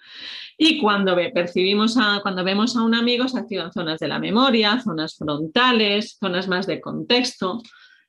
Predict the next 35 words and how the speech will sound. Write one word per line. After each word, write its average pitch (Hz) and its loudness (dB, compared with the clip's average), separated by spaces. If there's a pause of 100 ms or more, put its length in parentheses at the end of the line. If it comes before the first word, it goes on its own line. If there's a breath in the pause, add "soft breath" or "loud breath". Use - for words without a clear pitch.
(100)
Es 190 -2
decir, 190 0
es 220 0
más 233 2
neutro 220 0
hacia 156 -6
un 180 -2
amigo. 165 -4
Cuando 180 0
miramos 208 2
a 240 2
alguien 185 -2
que 180 -2
te-, 185 -6
con 180 0
el 175 -2
que 185 0
tenemos 202 -2
una 220 2
relación 202 0 (120)
emocional 190 -4
más 202 -2
estrecha, 220 -2 (500)
enseguida 190 0
miramos 190 0
a 175 -8
ver 180 -6
qué - -6
involucra 180 -2
todo, 156 -6 (100)
todo 180 0
eso 175 -2
para 156 -6
nosotros, - -6
¿no? 262 -10